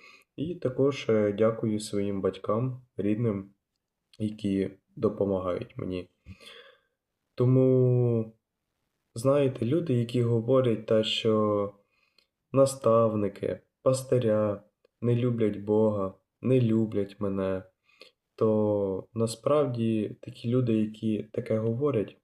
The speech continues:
вони не люблять Бога і не люблять своїх ближніх. Тому підпишіться також на мій YouTube канал,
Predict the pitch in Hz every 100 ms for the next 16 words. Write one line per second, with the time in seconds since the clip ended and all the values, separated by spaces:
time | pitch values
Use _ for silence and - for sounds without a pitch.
0 | _ 117 143 151 117 95 95 98 90 92
1 | 90 92 - _ _ _ - 104 104 113
2 | 113 95 - _ _ - - 95 95 -
3 | _ _ _ 104 101 - 123 - - _
4 | _ _ _ _ - 104 98 95 92 92
5 | 90 - _ _ _ _ _ _ _ _
6 | _ _ _ _ _ _ _ 131 127 135
7 | - 143 - 113 113 - 110 - 107 127
8 | 139 123 104 95 - 95 90 90